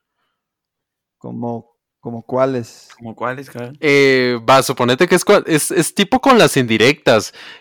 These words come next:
Speaker 3: que no, no decís las cosas, eh, directas, <laughs> ahí sí que, sino que, eh, haces sentir tu desaprobación de lo que está pasando,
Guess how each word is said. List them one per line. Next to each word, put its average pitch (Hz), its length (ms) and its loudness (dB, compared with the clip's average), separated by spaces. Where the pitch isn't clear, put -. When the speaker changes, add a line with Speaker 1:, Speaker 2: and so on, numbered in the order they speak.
Speaker 3:
que 127 120 0
no, 120 920 4
no 110 180 -2
decís 139 280 0
las 139 200 0
cosas, 131 760 -2
eh, 113 640 -8
directas, 131 680 2
<laughs> - 20 -2
ahí 151 120 0
sí 175 160 2
que, 151 180 -2
sino 123 360 0
que, 110 360 2
eh, 113 360 2
haces 147 500 4
sentir 143 760 0
tu 139 160 0
desaprobación 120 760 0
de 156 80 0
lo 156 100 0
que - 80 -4
está 123 240 -2
pasando, 214 560 0